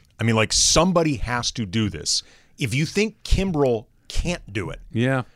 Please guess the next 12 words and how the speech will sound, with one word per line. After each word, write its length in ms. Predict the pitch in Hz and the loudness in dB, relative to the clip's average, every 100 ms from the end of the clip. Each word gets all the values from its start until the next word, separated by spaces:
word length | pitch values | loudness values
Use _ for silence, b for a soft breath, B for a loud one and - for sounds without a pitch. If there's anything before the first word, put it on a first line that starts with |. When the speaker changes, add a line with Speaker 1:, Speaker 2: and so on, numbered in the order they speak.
| b b | b b
Speaker 1:
then 460 | 107 131 135 139 139 | -2 2 4 4 0
you 280 | 113 117 151 | -2 0 2
may 260 | 135 160 | 4 2
have 220 | 127 139 | 2 0
to 180 | - 131 - | 0 -4 0
unfairly 800 | 127 147 139 - 151 147 135 135 | 0 2 -2 0 0 0 -4 -4
ask 400 | 123 147 127 - | -2 -2 -2 -4
somebody 480 | - - 143 131 131 | -2 0 0 0 0
else 160 | 127 - | 0 -2
to 60 | 98 | -2
do 240 | 143 185 | 0 2
it, 120 | 104 | 0